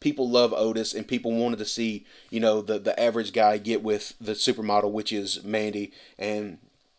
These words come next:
I hate it for him that they didn't get that, that moment and that pop at WrestleMania, 'cause it would have been huge, like when Miss Elizabeth and Savage got back together. I mean, it just would have been a huge, huge thing, but Otis gets the win. Good thing for Otis. That's kind of the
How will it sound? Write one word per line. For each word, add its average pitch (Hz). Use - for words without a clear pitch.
I 117
hate 135
it -
for 120
him 110
that 110
they 117
didn't 110
get 107
that, 104
that 104
moment 107
and 107
that 107
pop 104
at 110
WrestleMania, 107
'cause 110
it 110
would 110
have 101
been 110
huge, 110
like 107
when 113
Miss 113
Elizabeth 107
and 104
Savage 113
got 92
back 101
together. 98
I 87
mean, 110
it 107
just -
would 117
have 101
been 107
a 98
huge, 113
huge 107
thing, 101
but 110
Otis 135
gets 127
the 120
win. 117
Good 127
thing 127
for 101
Otis. 113
That's 110
kind 123
of 117
the 113